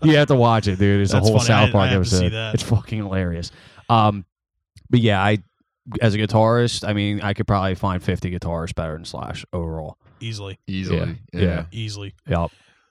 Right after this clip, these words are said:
Speaker 2: All right. Well, that
Speaker 3: There's, like,
Speaker 2: concludes
Speaker 3: fifty
Speaker 2: that.
Speaker 3: guitarists just in the Yardbirds that were better than
Speaker 1: Yeah,
Speaker 3: Slash.
Speaker 1: exactly. <laughs> Right?
Speaker 2: <laughs> All right. So, in conclusion, Slash is the m-, o-, most overrated guitar player of all time.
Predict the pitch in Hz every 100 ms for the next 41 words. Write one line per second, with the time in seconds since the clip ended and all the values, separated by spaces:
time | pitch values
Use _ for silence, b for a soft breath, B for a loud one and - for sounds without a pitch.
0 | b b - 160 196 - - 123 127 139
1 | - - 104 101 - 117 107 117 117 95
2 | 98 92 - 95 95 87 87 92 87 87
3 | 85 80 85 82 82 87 82 82 85 165
4 | 131 117 139 151 - - - 226 175 143
5 | 151 165 185 185 220 - - 175 - 160
6 | 160 170 175 196 B B B B B -
7 | 131 - 131 - 139 - - - 160 143
8 | 127 170 156 - 208 202 190 170 214 226
9 | 196 139 143 156 _ _ - - 202 202
10 | 190 175 147 147 143 - 165 156 156 160
11 | 156 147 143 131 123 127 113 120 107 104
12 | 104 107 127 139 143